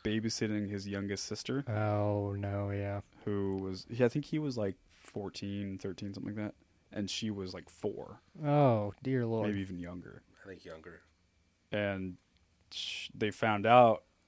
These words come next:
Speaker 1: that he had done stuff to her 'cause she went and told her mom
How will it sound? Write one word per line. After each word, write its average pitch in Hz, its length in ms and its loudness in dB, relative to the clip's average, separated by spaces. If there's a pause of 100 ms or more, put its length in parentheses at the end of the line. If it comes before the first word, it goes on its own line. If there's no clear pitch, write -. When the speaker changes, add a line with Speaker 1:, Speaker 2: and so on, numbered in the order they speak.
(1040)
Speaker 1:
that 90 140 -6
he 101 80 -8
had 92 140 -8
done 127 200 6
stuff 113 280 2
to 110 80 -2
her 104 160 0
'cause 95 200 -10
she 104 480 -4
went 98 480 -6
and 95 220 -8 (320)
told 98 320 -4
her 98 160 -12
mom 98 680 0